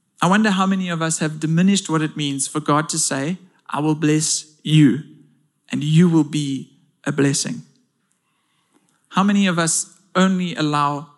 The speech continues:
ourselves to consider what could be the worst case scenario instead of considering what it means for God to believe the best about us, to say he has blessed us? Now, Abraham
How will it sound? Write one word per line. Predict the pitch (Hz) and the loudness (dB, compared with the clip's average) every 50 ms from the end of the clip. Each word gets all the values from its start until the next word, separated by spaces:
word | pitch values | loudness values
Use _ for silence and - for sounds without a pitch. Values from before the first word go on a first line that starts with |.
| _ - - | _ -10 -6
ourselves | - 143 147 - - 156 151 147 - | -4 -2 -2 -2 -2 -4 -4 -6 -8
to | - 160 | -10 -4
consider | 156 - 160 165 - - 208 196 196 | -2 0 0 0 0 0 0 0 0
what | 175 170 165 165 | 0 0 -2 -2
could | - 170 156 | -6 -8 -6
be | 160 160 | -4 -4
the | 151 151 | -4 -2
worst | 147 151 160 165 160 160 - | 0 0 0 0 0 -2 -6
case | - - 139 139 - | -10 -10 -8 -8 -8
scenario | - 143 131 135 135 131 131 131 123 | -8 -8 -6 -6 -6 -6 -6 -8 -8
instead | - - 147 143 - - - 170 165 156 | -8 -6 -4 -4 -2 0 0 0 0 0
of | 151 147 - _ _ _ _ _ _ | -4 -6 -14 _ _ _ _ _ _
considering | - 165 147 139 - 160 151 147 143 | -6 -4 -4 -2 -2 -4 -4 -4 -4
what | 143 151 160 | -4 -2 -2
it | 175 175 - | -4 -4 -2
means | 185 175 175 180 170 156 147 160 180 - - - _ _ _ _ _ | 0 0 2 2 2 0 -2 -4 -6 -6 -10 -14 _ _ _ _ _
for | - - 156 | -6 -6 -4
God | 139 156 143 147 147 - | -2 0 -2 -2 -2 -2
to | - | -2
believe | 151 147 139 143 143 143 143 | -2 -2 0 0 -2 -2 -2
the | 139 131 | -4 -6
best | 135 135 139 135 - - - _ _ | -4 -6 -6 -6 -8 -10 -16 _ _
about | - 135 135 139 135 - - | -8 -6 -6 -6 -6 -6 -8
us, | 143 135 - - - - - _ _ _ _ _ | -8 -8 -10 -12 -12 -14 -16 _ _ _ _ _
to | - 147 | -6 -4
say | 147 - - 156 147 147 | -4 -2 -2 -2 -2 -4
he | 139 151 135 131 | -4 -6 -6 -6
has | 127 127 - | -6 -8 -8
blessed | - - 135 139 135 - - | -8 -8 -8 -8 -8 -10 -12
us? | - - - - - - _ _ _ _ _ _ _ _ _ _ _ _ _ _ _ _ _ _ _ _ _ _ - | -14 -16 -16 -18 -20 -20 _ _ _ _ _ _ _ _ _ _ _ _ _ _ _ _ _ _ _ _ _ _ -2
Now, | 185 190 - | -2 0 2
Abraham | - 240 233 233 208 185 147 135 135 151 180 208 | 0 0 2 4 4 4 4 2 0 -2 -6 -10